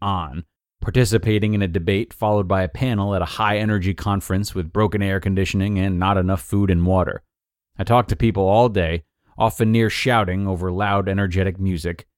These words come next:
It was good. I'm doing what I care about and talking about things that matter deeply to me. How to be free, how to create your own path,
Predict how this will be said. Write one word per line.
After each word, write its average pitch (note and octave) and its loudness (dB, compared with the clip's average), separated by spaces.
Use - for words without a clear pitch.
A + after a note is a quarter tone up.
It A#3+ -6
was B3 -4
good. A2 2
I'm D3+ 0
doing F3+ 6
what E3+ 0
I E3 0
care B2 2
about G2+ 2
and A2 -4
talking A#2+ 0
about A2 2
things G#2 0
that G#2 0
matter G2 4
deeply F2 -2
to - -4
me. E2+ 2
How - 2
to F#2+ -2
be F2 0
free, A#2 2
how F#2+ 0
to F2+ 0
create F#2+ 2
your F#2 4
own E2+ 2
path, G#2+ 2